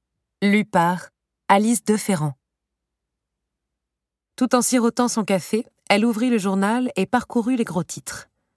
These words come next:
C'était tous les jours pareil. L'économie qui s'effondre, les candidats à la présidentielle qui promettent la lune, et un fait divers sanglant. On ne pouvait pas lui reprocher de se jeter sur les colonnes People.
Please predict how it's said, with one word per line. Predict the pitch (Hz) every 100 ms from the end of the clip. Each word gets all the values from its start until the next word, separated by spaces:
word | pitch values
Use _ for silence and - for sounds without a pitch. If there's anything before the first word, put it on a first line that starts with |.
| _ _ -
C'était | 202 208 214
tous | 220
les | 208
jours | 208 -
pareil. | 190 170 160 151 - _ _ _ _ _ _ _ -
L'économie | 220 226 220 220 220
qui | -
s'effondre, | 190 180 - 196 220 226 240 _ -
les | 190
candidats | - 220 208 202 202
à | 180
la | 156
présidentielle | 190 180 175 170 - 180 165
qui | -
promettent | - 165 160 165
la | 156
lune, | 151 175 214 226 _ _ -
et | 180
un | 190
fait | - 240
divers | 190 165 202 214
sanglant. | - - 180 139 139 - _ _ _ _ -
On | 208
ne |
pouvait | - 196 180
pas | 190
lui | 180
reprocher | 165 160 185 165 185
de | 160
se | - 160
jeter | 160 165 190
sur | - 160
les | 151
colonnes | 165 160 165
People. | 165 - 175 139